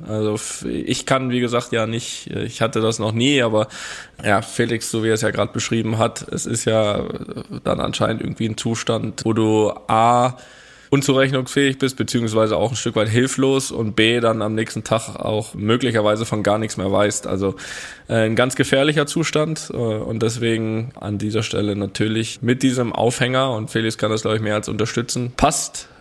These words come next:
da auf, wenn das jetzt schon wieder möglich ist, unterwegs zu sein, dann wollen wir doch auch, dass ihr alle wieder gesund und unversehrt nach Hause kommt.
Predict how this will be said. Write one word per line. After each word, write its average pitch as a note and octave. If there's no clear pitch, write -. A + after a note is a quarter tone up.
da G#2+
auf, -
wenn G#2
das G2
jetzt -
schon G2
wieder F#2+
möglich G2
ist, -
unterwegs G2
zu G#2
sein, G2+
dann F#2+
wollen G2+
wir G2
doch G#2
auch, -
dass G2+
ihr G2
alle G2+
wieder G2
gesund A2
und A2+
unversehrt G#2
nach G2
Hause F#2+
kommt. -